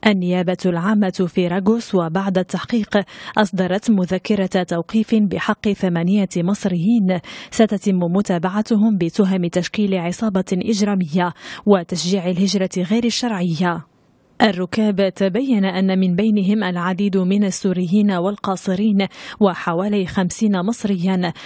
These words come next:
وسيتم ترحيل هؤلاء إلى بلدهم، في حين ستنقل السلطات غالبية الآخرين إلى مراكز استقبال في شمال إيطاليا.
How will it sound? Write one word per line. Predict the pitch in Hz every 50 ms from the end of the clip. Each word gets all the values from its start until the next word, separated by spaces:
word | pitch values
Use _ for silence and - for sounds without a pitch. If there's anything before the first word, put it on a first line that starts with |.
| - - - -
وسيتم | 208 190 - - 214 175 160 165 - - 202 190 180
ترحيل | 180 - 185 170 165 - - 202 180
هؤلاء | 180 165 180 - - 185 180 185 202 190 190 190 185
إلى | 180 180 175
بلدهم، | 165 220 240 240 208 185 190 160 196 196 190 185 - - - - - -
في | - - 226
حين | - - 214 202 185 180
ستنقل | - - 190 - 208 196 185 - 190 180 180
السلطات | 175 - - - 190 180 180 - 202 214 240 - -
غالبية | 220 190 196 190 170 170 170 175 208 220 196 180 -
الآخرين | 202 180 - - 190 190 - 208 180 175 226 254 247
إلى | 247 202 202 190 185 175
مراكز | 170 175 190 220 220 - 208 180 180
استقبال | 175 - - 190 - 180 220 240 233 220 214 -
في | - 190
شمال | 175 - 190 180 185 220 240 233 214
إيطاليا. | 214 196 240 254 - 208 180 170 165 156 175 175 175 -